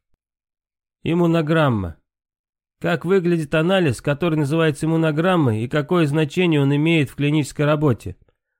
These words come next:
Зачем врач может дать направление на это исследование? Обо всём по порядку. Иммунологическое исследование крови включает в себя три раздела. Первое — клеточный состав, второе — гуморальный состав, третье — функциональные способности, активность клеток и С.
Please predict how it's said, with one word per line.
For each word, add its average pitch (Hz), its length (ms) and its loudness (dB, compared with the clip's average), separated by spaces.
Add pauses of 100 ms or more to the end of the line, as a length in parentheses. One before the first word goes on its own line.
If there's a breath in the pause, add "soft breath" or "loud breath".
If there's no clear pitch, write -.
(120)
Зачем 147 440 0
врач 151 440 0
может 131 400 -2
дать 156 260 0
направление 139 600 0
на 135 160 0
это 139 160 -2
исследование? 120 680 -2 (680)
Обо 165 240 -2
всём 156 240 0
по 131 100 -4
порядку. 135 600 -2 (520)
Иммунологическое 190 800 0
исследование 165 600 0
крови 170 440 2
включает 156 600 -2
в - 20 -16
себя 170 280 -2
три 175 200 -2
раздела. 156 580 0 (480)
Первое — 147 360 0
клеточный 160 540 -2
состав, 131 460 -2
второе — 156 360 -2
гуморальный 156 560 0
состав, 131 480 -4
третье — 151 500 -2
функциональные 160 680 -2
способности, 147 720 -2
активность 147 560 -2
клеток 156 440 -2
и 160 180 -2
С. 139 380 -2